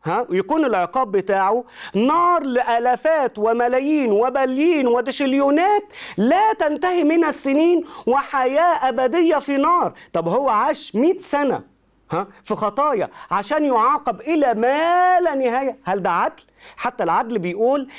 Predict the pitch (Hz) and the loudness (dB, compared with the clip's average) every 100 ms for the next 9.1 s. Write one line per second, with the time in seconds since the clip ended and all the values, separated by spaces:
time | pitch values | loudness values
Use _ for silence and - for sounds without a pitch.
0 | - 202 220 220 220 214 285 330 285 226 | -6 -2 0 0 0 -2 0 0 0 0
1 | 254 - 233 247 320 370 - 226 247 269 | -2 -2 -4 0 -2 -2 -4 -2 0 2
2 | 285 277 _ _ - 226 214 190 202 214 | 0 -2 _ _ -4 -4 -4 -2 0 0
3 | 226 233 302 330 185 156 151 180 196 214 | -2 -2 -2 -2 -2 0 0 0 -2 -2
4 | 226 262 349 311 247 220 - 117 98 _ | 0 0 0 0 0 -2 -4 -8 -10 _
5 | _ 214 320 359 185 - - 180 220 _ | _ -4 0 0 -2 -10 -4 -4 -4 _
6 | - - - 214 240 247 320 285 233 214 | -20 -16 -2 0 0 0 -2 -2 -2 -2
7 | 214 226 262 262 254 277 262 262 254 269 | -2 0 0 0 0 0 0 0 0 2
8 | 330 269 320 311 339 370 - 415 220 135 | 0 -2 -2 0 -2 -2 -4 -2 -2 -4
9 | - | -10